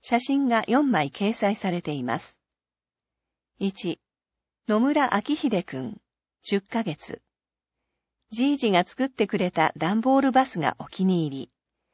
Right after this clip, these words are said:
毎日楽しく遊んでいます。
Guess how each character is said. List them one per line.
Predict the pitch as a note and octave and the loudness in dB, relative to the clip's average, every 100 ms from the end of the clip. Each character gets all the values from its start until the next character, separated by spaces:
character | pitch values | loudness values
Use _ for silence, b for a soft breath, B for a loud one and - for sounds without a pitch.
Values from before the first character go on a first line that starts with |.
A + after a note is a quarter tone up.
| _ _ - | _ _ 0
毎 | A#3 B3 | 4 4
日 | F#3+ - F3 | 2 0 -4
楽 | - F#3+ C4 | 0 0 0
し | - | -2
く | A3+ - | -4 -4
遊 | F#3 F#3 | -2 0
ん | F#3 | 2
で | E3+ | 2
い | D#3+ | 0
ま | D3+ | -2
す。 | - - | -4 -14